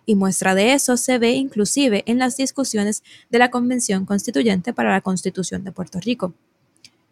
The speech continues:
Pero el Código Electoral sí tiene disposiciones cuyo propósito o resultado práctico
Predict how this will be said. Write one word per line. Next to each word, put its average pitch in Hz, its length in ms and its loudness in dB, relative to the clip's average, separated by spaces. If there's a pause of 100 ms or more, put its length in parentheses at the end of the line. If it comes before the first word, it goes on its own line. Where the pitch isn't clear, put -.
(240)
Pero 240 140 8
el 220 100 4
Código 240 280 6
Electoral 269 540 4 (120)
sí - 280 2
tiene 208 280 2
disposiciones 220 840 2
cuyo 180 300 2
propósito 185 680 0 (340)
o 269 100 4
resultado 262 640 4
práctico 190 640 0